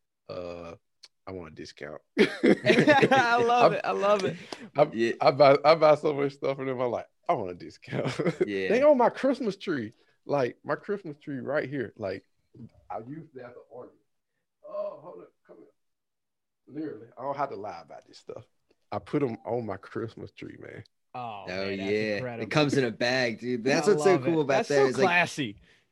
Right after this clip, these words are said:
Speaker 1: <laughs>
Speaker 3: that's,
Speaker 1: You know
Speaker 3: that's
Speaker 1: what?
Speaker 3: what I, that, I was actually shocked when I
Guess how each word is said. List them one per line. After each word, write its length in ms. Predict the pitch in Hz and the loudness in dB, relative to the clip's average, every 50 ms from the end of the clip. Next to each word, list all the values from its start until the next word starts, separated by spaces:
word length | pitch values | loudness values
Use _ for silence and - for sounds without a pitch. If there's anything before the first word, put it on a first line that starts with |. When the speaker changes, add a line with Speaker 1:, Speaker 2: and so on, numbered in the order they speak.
| _ _ _ _ - | _ _ _ _ -10
Speaker 1:
<laughs> 960 | 349 - 262 - 220 - - - 247 - - - - - - - _ _ - | -8 -6 -6 -6 -6 -8 -8 -10 -12 -12 -12 -12 -16 -16 -18 -18 _ _ 2
Speaker 3:
that's, 300 | 143 165 202 202 - - | 4 4 4 4 0 -6
Speaker 1:
You 80 | 143 170 | -2 2
know 80 | 170 202 | 4 4
Speaker 3:
that's 40 | |
Speaker 1:
what? 120 | 208 202 196 | 4 2 0
Speaker 3:
what 80 | 208 | 0
I, 120 | 190 170 - - _ _ - | 0 0 -2 -6 _ _ -6
that, 200 | 127 180 160 - - | -2 -2 -2 2 6
I 140 | 180 233 | 6 6
was 160 | 262 254 214 233 | 8 8 6 6
actually 260 | 220 214 - 190 175 | 4 4 2 -4 -6
shocked 340 | - - 196 180 170 156 165 | 0 2 2 2 2 0 -2
when 100 | 151 143 | -2 -2
I 140 | 139 135 | -2 -2